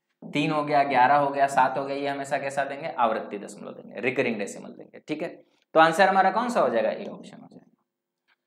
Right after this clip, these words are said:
बोलो, बात समझ में आ गई सभी को? Question number next कह रहा है यदि सत्तर का चालीस परसेंट अस्सी के तीस परसेंट से X परसेंट अधिक है तो X का मान कितना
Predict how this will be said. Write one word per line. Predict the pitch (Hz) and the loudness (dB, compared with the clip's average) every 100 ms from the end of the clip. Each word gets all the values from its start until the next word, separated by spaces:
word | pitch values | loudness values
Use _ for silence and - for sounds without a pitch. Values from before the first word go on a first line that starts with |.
| _ | _
बोलो, | 123 143 | -2 6
बात | 143 143 | 6 6
समझ | 180 165 | 2 -2
में | 165 | 0
आ | 160 | 0
गई | 156 156 | -2 -4
सभी | 151 147 | -6 -8
को? | 139 143 143 _ _ _ _ _ _ _ _ | -12 -14 -20 _ _ _ _ _ _ _ _
Question | 165 170 202 | -2 2 0
number | 127 135 - - | 0 -4 -4 -12
next | 107 - - _ _ _ _ _ _ _ _ _ _ _ _ _ | -14 -14 -20 _ _ _ _ _ _ _ _ _ _ _ _ _
कह | 175 196 | 4 6
रहा | 220 | 6
है | |
यदि | 202 190 233 | 6 4 2
सत्तर | 226 190 - 214 | 2 0 0 0
का | 220 214 | 0 0
चालीस | - 170 196 190 | 2 4 2 2
परसेंट | 185 180 202 - | 0 0 -4 -4
अस्सी | 165 - 214 | -4 -2 -2
के | 202 202 | 0 0
तीस | 202 196 196 | 0 -2 2
परसेंट | 185 185 190 | 2 2 -2
से | 190 208 | -2 0
X | 196 190 - | 0 -4 -2
परसेंट | 190 190 185 | -4 -2 -2
अधिक | 165 175 | -2 0
है | 180 | -2
तो | 175 185 | -2 -2
X | 170 165 - | -2 -6 -4
का | 180 | -2
मान | 151 143 | 0 -4
कितना | 160 160 127 | -4 -8 -8